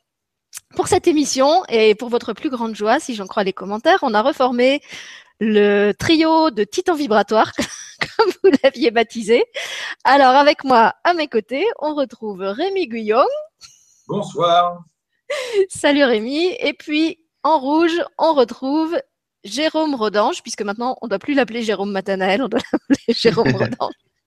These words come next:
Speaker 1: Alors, bonsoir Jérôme et merci d'être revenu.
Speaker 3: Salut tout le monde.
Speaker 1: Voilà, et puis donc j'avais annoncé qu'il y aurait une quatrième personne qui est là en surprise, donc c'est pour ça qu'elle n'est pas encore dans le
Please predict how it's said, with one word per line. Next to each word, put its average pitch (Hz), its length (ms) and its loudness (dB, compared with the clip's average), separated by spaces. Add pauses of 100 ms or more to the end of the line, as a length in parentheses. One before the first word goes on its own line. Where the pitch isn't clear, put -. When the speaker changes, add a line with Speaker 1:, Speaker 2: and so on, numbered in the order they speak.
(500)
Speaker 1:
Alors, 285 280 4
bonsoir 330 340 4
Jérôme 269 340 4
et 339 60 0
merci 262 300 0
d'être 311 260 -2
revenu. 311 500 -4 (760)
Speaker 3:
Salut 135 280 -2
tout 135 120 -6
le 120 60 -6
monde. 117 340 -4 (840)
Speaker 1:
Voilà, 240 420 2
et 220 80 -8
puis 254 160 -14
donc 247 140 -6
j'avais 269 180 0
annoncé 294 540 -2
qu'il - 120 -6
y 226 40 0
aurait 247 280 0 (640)
une 196 200 -12
quatrième 269 460 -8
personne 208 420 -8
qui - 200 -12
est 180 40 -4
là 208 200 2
en - 80 -14
surprise, - 480 -4
donc 226 160 -8
c'est - 80 -10
pour - 140 -12
ça 254 100 -4
qu'elle 156 140 -6
n'est 180 60 -8
pas 254 140 0
encore 269 260 -2
dans 202 120 0
le 190 140 0